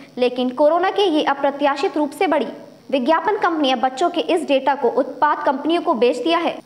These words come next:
बच्चों के व्यवहार पर, अध्ययन पर उत्पाद लॉन्च कर करोड़ों रुपए कमाएगी। Human Rights Watch ने मार्च दो हज़ार इक्कीस से अगस्त दो हज़ार इक्कीस के बीच एक सौ चौसठ remote learning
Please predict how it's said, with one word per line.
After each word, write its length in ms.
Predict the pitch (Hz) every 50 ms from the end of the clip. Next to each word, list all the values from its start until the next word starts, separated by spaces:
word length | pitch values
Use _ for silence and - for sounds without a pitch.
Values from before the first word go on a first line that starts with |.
| _
बच्चों 280 | 247 285 294 294 - 415
के 120 | 415 427
व्यवहार 420 | 370 277 269 240 269 277 311 - - -
पर, 100 | 254 -
अध्ययन 520 | - 262 269 233 - 302 330 330 339 330
पर 140 | 392 330 - - - -
उत्पाद 460 | 294 302 302 - 339 330 370 - 285
लॉन्च 340 | 254 262 269 311 381 - -
कर 140 | - 370
करोड़ों 400 | 392 370 311 269 262 277 302 370
रुपए 240 | 339 311 302 311 381
कमाएगी। 580 | 415 415 349 277 269 277 311 339 - 311 226 - - - - - - - - - -
Human 380 | - - 330 370 370 415 403 370
Rights 280 | 453 466 415 - -
Watch 320 | 277 262 285 302 294 - 311
ने 100 | 294 277
मार्च 280 | 269 262 254 262 262 262
दो 80 | 285
हज़ार 260 | 269 254 285 285 285 -
इक्कीस 340 | 277 277 - 349 349 339 -
से 80 | 294
अगस्त 360 | 269 - 262 254 311 349 -
दो 80 | - 320
हज़ार 220 | 294 294 311 311 311 269
इक्कीस 280 | 277 - - 349 349 -
के 120 | 320 277
बीच 320 | 240 269 294 254 - - - - - - - - - - - - -
एक 180 | 254 294 - -
सौ 160 | - 330 294
चौसठ 420 | 294 - 349 330 339 359 381 330
remote 360 | 339 320 294 294 302 330 - 330
learning 340 | 302 269 262 262 294 320